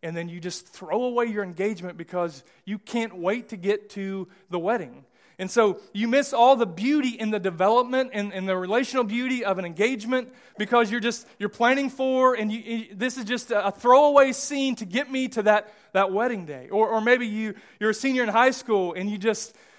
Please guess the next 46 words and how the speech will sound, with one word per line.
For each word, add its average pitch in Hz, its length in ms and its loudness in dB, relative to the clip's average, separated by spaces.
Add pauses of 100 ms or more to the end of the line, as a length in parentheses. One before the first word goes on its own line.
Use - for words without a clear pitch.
(380)
you 220 100 -4
just 220 220 -4
forsake 294 500 2
all 277 300 6
of 226 100 0
it 240 60 -10
because, 220 420 -2
man, 262 180 -4
you 269 100 -2
just 311 120 -4
wanna 311 160 -2
graduate 226 460 2
and 196 80 -4
move 247 200 -2
on 254 280 2
and, 185 120 2
and, 190 280 -6
and 208 120 -6
do 240 80 -2
your 247 180 -2
thing. 247 340 0
And 196 120 -8
so 247 120 -2
you 233 180 -2
miss 277 320 0
all 262 320 4
of 247 140 -4
the 262 80 -2
things 269 460 -2
that, 220 180 -2 (180)
that 226 140 2
will 240 100 4
make 254 220 2
that 240 180 0
graduation 226 720 2
day 202 220 2
really 202 400 -4 (240)
special 269 480 2
or 202 80 0
important 214 500 -2
or, 202 220 2
or 226 120 -2
even 226 220 -4
valuable. 175 680 -2 (440)
And 240 80 -2
so, 240 340 6